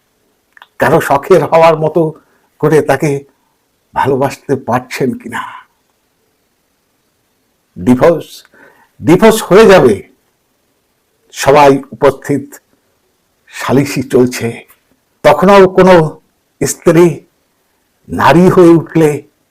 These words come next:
কোমল স্বরে একবার পুরুষকে চাইলে স্বামীর পাহাড় সমরাগ নিমিষেই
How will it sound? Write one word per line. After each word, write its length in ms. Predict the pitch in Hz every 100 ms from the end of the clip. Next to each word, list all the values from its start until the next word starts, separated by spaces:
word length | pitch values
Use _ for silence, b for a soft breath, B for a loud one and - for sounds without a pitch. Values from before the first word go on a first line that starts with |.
| _ _ _ _ _ -
কোমল 420 | 117 151 147 143
স্বরে 480 | 135 - 139 131 - _ _ _ _ _ -
একবার 440 | 127 127 147 135
পুরুষকে 540 | - 143 151 - - 135 127
চাইলে 440 | 123 123 139 143 127 _ _ _ _ _ _
স্বামীর 500 | - 120 131 127 -
পাহাড় 340 | - 123 147 123
সমরাগ 760 | - - 143 123 120 117 110 - b b b b _
নিমিষেই 720 | 85 123 120 117 117 117 -